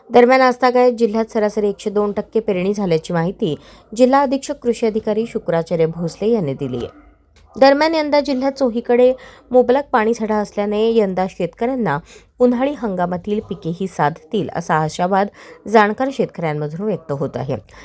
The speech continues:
या झालेल्या पेरणीची तालुकानिहाय स्थिती पाहिली, तर उत्तर सोलापूर एकशे तेरा पॉइंट अठ्ठ्याऐंशी टक्के, दक्षिण सोलापूर एकशे दोन पॉइंट त्र्याऐंशी टक्के, बार्शी एकशे वीस टक्के, अक्कलकोट एक्क्याण्णव पॉइंट तेरा, मोहोळ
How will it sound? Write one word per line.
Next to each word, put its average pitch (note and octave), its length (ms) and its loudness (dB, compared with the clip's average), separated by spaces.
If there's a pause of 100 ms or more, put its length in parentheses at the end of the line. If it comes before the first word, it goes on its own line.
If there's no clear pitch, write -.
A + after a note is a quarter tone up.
(140)
या G#3+ 120 6
झालेल्या A3 420 2
पेरणीची A#3 520 0
तालुकानिहाय F3 640 -2
स्थिती D#3+ 320 -8
पाहिली, E3+ 360 0 (360)
तर G#3 60 4
उत्तर A#3+ 320 2
सोलापूर C4 400 2
एकशे B3 260 0
तेरा G#3+ 300 0
पॉइंट G3+ 260 -6
अठ्ठ्याऐंशी G#3 400 -6
टक्के, G#3 300 -6
दक्षिण F3+ 340 -4
सोलापूर E3 380 0
एकशे D#3+ 200 -4
दोन E3 260 0
पॉइंट F3+ 320 -2 (360)
त्र्याऐंशी G#3+ 320 2
टक्के, B3 360 0
बार्शी A3 440 0
एकशे A#3+ 340 4
वीस A3 440 -2
टक्के, B3 280 -2
अक्कलकोट A#3+ 540 2 (340)
एक्क्याण्णव A3+ 420 -2
पॉइंट G#3 300 -4 (100)
तेरा, A3 340 0
मोहोळ G3+ 440 -2